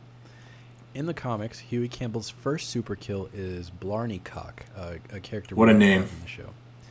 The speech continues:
Speaker 1: However,
Speaker 2: A hell of a name.
Speaker 1: Cool name. However, in the series, his first, he first kills Translucent. Another difference: Blarney's death was an accident, but Translucent's death was intentional. So, there we go.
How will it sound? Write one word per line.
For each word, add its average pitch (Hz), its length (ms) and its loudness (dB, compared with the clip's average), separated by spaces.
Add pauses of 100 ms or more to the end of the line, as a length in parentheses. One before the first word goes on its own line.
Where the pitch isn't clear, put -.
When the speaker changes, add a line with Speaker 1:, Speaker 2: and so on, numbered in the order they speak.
(420)
Speaker 1:
However, 110 220 0
Speaker 2:
A 107 40 2
hell 110 160 10
of 98 80 8
a - 40 8
name. 90 280 2 (640)
Speaker 1:
Cool 110 220 -6
name. 110 260 -6 (1400)
However, 123 320 -6
in 117 140 -10
the 107 80 -8
series, 113 500 -6
his 101 220 -12
first, 151 480 -6
he 117 140 -6
first 131 280 -6
kills 110 240 -6
Translucent. 101 680 -8 (380)
Another 139 340 -4
difference: 95 520 -6 (120)
Blarney's 143 520 -4
death 131 300 -6
was 101 140 -6
an 95 160 -10
accident, 90 560 -10 (160)
but 92 180 -12
Translucent's 107 720 -8
death 85 380 -10
was 87 160 -12
intentional. 117 540 -12 (300)
So, 90 200 -16 (460)
there - 120 -12
we 101 60 -12
go. 127 160 -12